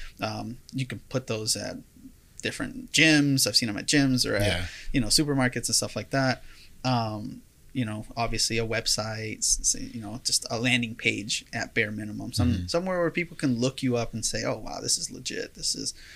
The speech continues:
Speaker 1: this is their, their reviews. This is all that stuff." And then your mailers, um, you know, I, I know there's people that probably think, "Oh, well, m-, sending a mail, something of s-, of mail to someone's house, it's, like, probably outdated." And it's like,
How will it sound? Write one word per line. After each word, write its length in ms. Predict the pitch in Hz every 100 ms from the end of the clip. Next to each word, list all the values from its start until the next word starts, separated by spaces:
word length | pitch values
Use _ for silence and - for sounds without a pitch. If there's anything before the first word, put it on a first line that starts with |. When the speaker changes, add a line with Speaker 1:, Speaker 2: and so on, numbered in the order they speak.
| -
Speaker 1:
this 160 | 127 -
is 120 | 117
their, 340 | - 113 113 - - -
their 100 | 156
reviews. 640 | 135 123 135 139 127 117 120
This 180 | 120
is 100 | 123 117
all 120 | 107
that 160 | 107 -
stuff." 300 | - 110 -
And 140 | 117
then 320 | 117 113 113 - -
your 120 | 151
mailers, 840 | 117 113 113 117 110 110 113 - - - -
um, 500 | 117 113 110 107 107 - - - - - - - - - -
you 100 | 143
know, 80 | 113
I, 140 | 113 -
I 40 | 131
know 80 | 117
there's 160 | 110
people 240 | - 120 113
that 140 | 107
probably 180 | 120 107
think, 260 | 113 110
"Oh, 140 | 156 131
well, 140 | 117
m-, 440 | 113 113 - 123 -
sending 320 | - 147 160 143
a 80 |
mail, 720 | 117 123 120 123 120 117 120 -
something 420 | - 156 156 131
of 100 | 117
s-, 340 | - - -
of 220 | - 117 123
mail 320 | 123 123 113
to 220 | - 110
someone's 360 | - 120 117 -
house, 360 | 113 110 117
it's, 160 | - -
like, 160 | - -
probably 240 | 101 -
outdated." 540 | - - - - 82 101
And 80 | 113
it's 120 | -
like, 160 | 120